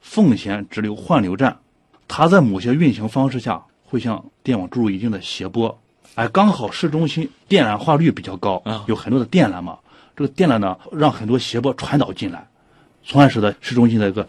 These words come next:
Speaker 1: 谐波含量比较大。
Speaker 2: 啊。
Speaker 1: 然后刚好这些家用电器，尤其是这种高端的家用电器，它对谐波比较敏感，
Speaker 2: 嗯。
Speaker 1: 谐波含量稍微一大，它就不能用了。
Speaker 2: 嗯。
Speaker 1: 然后我们发现这个问题后，就把直流的运行方式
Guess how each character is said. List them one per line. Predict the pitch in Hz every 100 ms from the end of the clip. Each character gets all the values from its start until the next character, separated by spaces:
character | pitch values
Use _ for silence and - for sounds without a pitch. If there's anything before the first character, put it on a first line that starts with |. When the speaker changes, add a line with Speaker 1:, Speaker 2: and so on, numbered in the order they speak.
| -
Speaker 1:
谐 | - - 101
波 | 110
含 | -
量 | 98 92
比 | 92
较 | 87
大。 | - - _ _
Speaker 2:
啊。 | 120 127 117 107 -
Speaker 1:
然 | 113 127
后 |
刚 | 143 190
好 | 151
这 | 147
些 | 139 143 - - -
家 | 160 170
用 | 156
电 | 143
器， | 123 165 - - -
尤 | 127
其 | 127
是 | 117
这 |
种 | 107
高 | 92 151
端 | 165 165
的 | 117 -
家 | -
用 | 113
电 | 110
器， | 104
它 | - 147
对 | 139
谐 | - 120
波 | 143
比 | 117
较 | 131
敏 | 104 95 110
感， | 98
Speaker 2:
嗯。 | 98 95 - - - _
Speaker 1:
谐 | - 123
波 | 135 139 - _ _
含 | -
量 | 113 107
稍 | 156 165
微 | 139
一 | 110
大， | 92 - _ _ _
它 | -
就 | 101
不 | 127
能 | 101
用 | 107 117 92
了。 | - _ _ -
Speaker 2:
嗯。 | 135 127 127 -
Speaker 1:
然 | 113
后 |
我 | 113
们 | 101 113 110 - -
发 | - 135
现 |
这 | 139
个 | 127
问 | 120
题 | 117
后， | 120 101 - -
就 | 117 104 - -
把 | - - 95 92 85 -
直 | 113
流 | 120
的 | 110
运 | 127 117
行 | 110
方 | 117 110
式 | 104